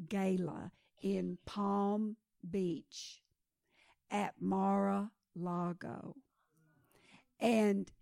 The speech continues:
Eric was their s-, primary speaker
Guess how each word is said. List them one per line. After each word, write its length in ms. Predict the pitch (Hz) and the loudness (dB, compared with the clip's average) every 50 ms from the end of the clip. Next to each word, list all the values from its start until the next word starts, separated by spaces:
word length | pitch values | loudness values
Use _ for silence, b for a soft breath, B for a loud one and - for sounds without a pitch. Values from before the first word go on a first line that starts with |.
| - - | -8 -2
Eric 400 | - 208 214 208 214 220 233 240 - _ | 0 2 2 2 2 2 0 -2 -4 _
was 500 | - 202 196 190 190 196 196 196 - - - _ - | -10 -6 -4 -4 -2 -2 -4 -4 -6 -8 -10 _ -10
their 420 | 202 196 190 185 180 185 190 202 208 | -6 -4 -4 -2 -4 -4 -6 -8 -10
s-, 240 | - - - - - _ _ _ _ _ _ _ _ _ _ | -10 -10 -10 -12 -12 _ _ _ _ _ _ _ _ _ _
primary 540 | - - 196 190 190 190 190 185 185 196 202 | -12 -8 -4 -2 -2 -2 0 -2 -2 -2 -4
speaker 640 | - - - - - 196 190 - - 170 165 - | -4 -6 -8 -6 -6 -6 -6 -6 -8 -14 -16 -16